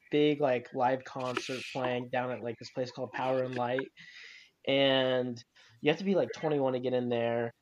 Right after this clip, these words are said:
But, um, we've had, we've had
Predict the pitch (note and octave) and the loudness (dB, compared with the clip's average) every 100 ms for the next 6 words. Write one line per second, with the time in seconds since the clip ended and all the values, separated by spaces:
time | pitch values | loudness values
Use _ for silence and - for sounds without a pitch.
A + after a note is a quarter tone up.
0 | _ _ _ - C3 A2 B2+ B2 A#2+ A#2 | _ _ _ 2 2 4 4 6 6 2
1 | A2 G#2 E2 C#3 D3+ D#3 C3+ B2+ _ _ | -2 -8 -4 -2 0 2 0 -2 _ _
2 | D3 E3 D#3+ C3+ | -6 -4 -4 -4